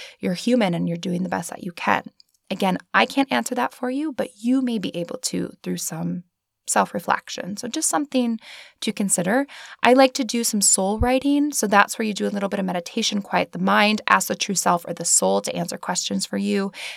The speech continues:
And you can reflect on, like, what is the root of my imposter syndrome? Or,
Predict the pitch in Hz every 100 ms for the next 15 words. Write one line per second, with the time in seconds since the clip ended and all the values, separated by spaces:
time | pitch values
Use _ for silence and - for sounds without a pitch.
0 | - 185 196 196 190 - 220 233 - 185
1 | 175 170 160 196 196 196 220 226 240 254
2 | 285 349 - 208 170 170 175 - - -